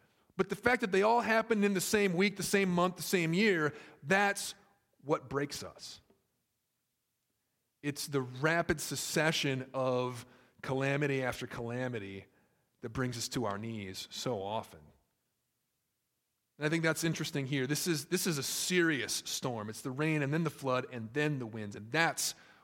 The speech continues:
what shakes the house. That foundation.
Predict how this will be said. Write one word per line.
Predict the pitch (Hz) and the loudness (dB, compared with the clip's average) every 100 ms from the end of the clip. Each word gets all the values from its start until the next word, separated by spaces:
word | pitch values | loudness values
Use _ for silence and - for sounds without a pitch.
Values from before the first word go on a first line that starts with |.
| - | -6
what | 127 123 - | -4 -4 -6
shakes | - - 120 107 - - - _ _ - | -8 -4 -4 -6 -8 -10 -12 _ _ -14
the | 104 | -8
house. | 110 90 82 - - _ _ _ _ _ _ _ _ _ _ _ _ _ _ _ _ _ _ _ _ _ _ - | -6 -8 -10 -14 -16 _ _ _ _ _ _ _ _ _ _ _ _ _ _ _ _ _ _ _ _ _ _ -12
That | 110 | -12
foundation. | - 110 104 101 98 - | -8 -8 -6 -6 -8 -10